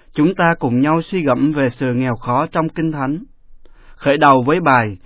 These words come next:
Sống tinh thần nghèo khó, xây dựng công bình xã hội, theo tiên tri Amos. Xin Thiên Chúa hướng dẫn để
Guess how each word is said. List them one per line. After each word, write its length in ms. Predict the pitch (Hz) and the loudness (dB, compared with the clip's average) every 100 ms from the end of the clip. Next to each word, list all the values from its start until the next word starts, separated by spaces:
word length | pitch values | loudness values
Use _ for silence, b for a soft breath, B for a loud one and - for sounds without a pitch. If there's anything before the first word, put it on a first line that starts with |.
| b - | b -12
Sống 320 | - 139 180 | 0 0 0
tinh 180 | 185 185 | -2 -4
thần 260 | 165 123 120 | -2 -2 -2
nghèo 220 | 123 113 | -2 -4
khó, 380 | - 120 131 165 - - | -4 -4 -4 -10 -20 -20
xây 260 | - 165 165 | -6 -2 0
dựng 240 | 147 120 | 0 -2
công 220 | 113 160 151 | -2 -2 0
bình 160 | 120 | -2
xã 160 | 113 135 | -4 -4
hội, 340 | 120 113 110 - b b | -4 -4 -6 -12 b b
theo 200 | 170 160 156 | 0 0 2
tiên 180 | 160 156 | 0 0
tri 260 | 165 147 147 | 0 -2 0
Amos. 380 | 139 139 143 165 - _ _ _ _ _ _ _ _ _ _ _ | 0 0 0 -6 -14 _ _ _ _ _ _ _ _ _ _ _
Xin 300 | _ 156 151 | _ 2 4
Thiên 220 | 156 156 151 | 4 4 4
Chúa 260 | 143 160 | 4 4
hướng 240 | 185 185 175 | 4 0 0
dẫn 340 | 123 143 170 - _ | 0 0 -2 -8 _
để 120 | 127 | -6